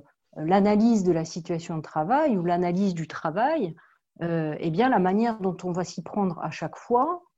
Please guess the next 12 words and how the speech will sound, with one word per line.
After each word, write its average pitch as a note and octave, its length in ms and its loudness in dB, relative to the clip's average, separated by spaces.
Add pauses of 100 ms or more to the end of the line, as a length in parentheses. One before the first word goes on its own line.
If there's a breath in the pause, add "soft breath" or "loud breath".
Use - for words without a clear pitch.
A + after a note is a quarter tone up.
(540)
euh, D#3+ 320 -6 (640)
va, A3+ 500 2
euh, D#3 640 -2
changer G3 500 0
en A3+ 120 0
fonction A#3 500 -2
du F#3+ 160 -2
contexte, E3+ 640 -4
en F3 100 -4
fonction E3+ 440 -6
des F#3+ 140 2
possibilités, E3 1000 -4